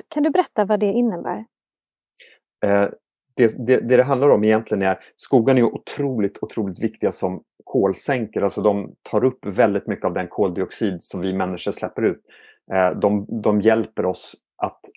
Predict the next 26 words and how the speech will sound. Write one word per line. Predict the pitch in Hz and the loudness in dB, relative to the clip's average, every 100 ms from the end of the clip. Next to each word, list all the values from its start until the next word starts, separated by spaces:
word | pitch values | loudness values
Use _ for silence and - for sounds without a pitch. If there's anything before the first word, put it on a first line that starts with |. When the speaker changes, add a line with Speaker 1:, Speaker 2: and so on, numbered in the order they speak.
| _ _ - | _ _ -18
Speaker 2:
hejda | - 117 95 92 104 | -4 -2 0 0 2
och | 92 | 2
att | 90 - | 0 -4
bromsa | 117 104 90 - - 95 - _ _ - | 0 2 0 -6 -2 -2 -4 _ _ -4
de | 185 170 | -4 -2
värsta | 113 - - 90 87 | -4 -4 -8 -6 -4
följderna | 104 92 98 92 | -2 -2 -2 -2
av | |
klimatförändringar, | - 95 90 - 107 101 90 87 | -4 -4 -4 -2 -2 -2 -4 -8
kan | - | -8
man | 90 | -6
säga. | 87 87 87 87 - _ | -4 -4 -4 -8 -16 _
Så | - 101 | -4 -4
att | - - | -4 -10
skogen | - 123 110 104 | -2 0 2 0
har | |
en | 98 - | -2 -6
otroligt | - - 143 104 98 - | -18 -4 0 2 0 -4
viktig | - 92 | -2 4
roll | 104 90 | 4 4
för | 85 87 | 0 -4
att | 95 | -4
inte | 85 87 | -6 -4
den | 85 | -4
här | - | -4
klimatkrisen | 101 90 85 - 98 - 92 | -4 -2 -2 -4 -4 -4 -8